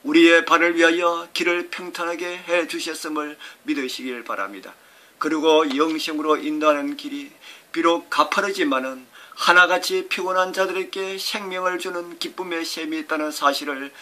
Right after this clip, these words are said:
깨닫게 되길 소망합니다. 믿음의 길을 걸어가는 자들은 환난을 당할지라도 크게 기뻐할 수가 있습니다. 왜냐하면 그들을 사랑하시는 그분께서 보지 않을지라도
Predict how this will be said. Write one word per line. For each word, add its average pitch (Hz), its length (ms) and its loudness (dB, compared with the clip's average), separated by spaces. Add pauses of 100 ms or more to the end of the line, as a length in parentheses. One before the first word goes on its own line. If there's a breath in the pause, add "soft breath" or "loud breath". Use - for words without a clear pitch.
(200 loud breath)
깨닫게 127 420 -2
되길 117 300 -10
소망합니다. 107 720 -12 (540 loud breath)
믿음의 147 400 0
길을 151 280 0
걸어가는 151 480 -4
자들은 151 460 -8 (280 loud breath)
환난을 160 580 4
당할지라도 156 800 -6
크게 160 340 -6
기뻐할 160 380 -2
수가 151 260 0
있습니다. 127 480 -10 (440 loud breath)
왜냐하면 170 640 2
그들을 175 400 -2
사랑하시는 170 680 0
그분께서 135 720 -10 (340 loud breath)
보지 175 500 4
않을지라도 143 800 -2